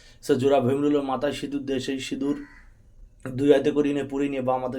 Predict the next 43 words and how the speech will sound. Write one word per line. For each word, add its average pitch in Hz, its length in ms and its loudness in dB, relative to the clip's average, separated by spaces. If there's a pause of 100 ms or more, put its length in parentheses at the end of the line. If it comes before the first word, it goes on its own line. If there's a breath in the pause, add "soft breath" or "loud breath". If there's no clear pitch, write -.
সিঁদুর 127 240 -8
ডান 123 160 2
হাতে, 127 200 -4
ডান 120 140 2
হাতে 120 180 -2
সিঁদুর 123 260 -4
বাম 120 160 0
হাতে 127 200 -6
করে 135 240 -4
নিয়ে, 156 160 0 (920 soft breath)
একটা 170 140 8 (100)
বিশেষ 147 220 -2 (120)
মন্ত্র 135 220 -2 (100)
আছে, 120 160 0 (160)
ওং 131 60 0 (120)
নমঃ 131 200 0
স্তম্ভে 131 400 0
স্তম্ভে 123 400 -2
মহে 123 180 0 (100)
মহে 127 180 0 (100)
অমুকিং 120 280 0 (120)
সর্বসত্তা 117 580 -4
মম 117 100 -2 (140)
সাহার, 107 260 -4 (100)
অমুকের 117 340 -2
জায়গায় 117 240 -2
স্বামীর 117 260 -4
নাম 120 140 0
বলে 156 160 0 (840 soft breath)
সেই 143 200 4
সিঁদুর 131 300 -6
যে, 131 80 -4 (500)
যে 139 80 4 (100)
কোনো 143 120 0 (100)
মেয়ে, 127 220 0 (600 soft breath)
যে 123 140 0
কোনো 127 180 -4
কুমারী 127 280 -2 (100)
মেয়ে 120 160 0
হোক, 123 100 0 (120)
যে 120 120 0
কোনো 120 200 -4
সধবা 123 280 -2